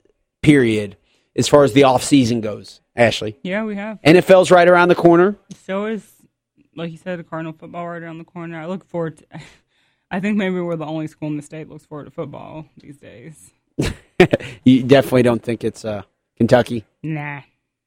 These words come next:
Speaker 2: Not at all. Not even close. They're probably like, "Oh, football season.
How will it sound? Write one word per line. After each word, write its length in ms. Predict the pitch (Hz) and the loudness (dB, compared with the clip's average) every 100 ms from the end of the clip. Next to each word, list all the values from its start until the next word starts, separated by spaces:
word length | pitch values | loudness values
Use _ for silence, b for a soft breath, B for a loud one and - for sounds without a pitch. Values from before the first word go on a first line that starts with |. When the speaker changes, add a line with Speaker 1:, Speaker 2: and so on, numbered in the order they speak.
| _ _ _ _ _ _ _ _ - | _ _ _ _ _ _ _ _ -14
Speaker 2:
Not 220 | 160 151 | -12 -12
at 80 | 147 | -16
all. 220 | 143 143 | -18 -20
Not 200 | 151 175 | -10 -8
even 180 | 160 143 | -8 -10
close. 240 | 135 139 139 _ _ _ _ | -16 -20 -20 _ _ _ _
They're 100 | 180 | -8
probably 220 | 196 196 | -4 -2
like, 200 | 190 190 - | -2 -4 -6
"Oh, 240 | 226 208 | -8 -8
football 320 | 202 220 208 | -10 -10 -10
season. 600 | 190 175 165 156 151 147 | -12 -14 -16 -16 -16 -18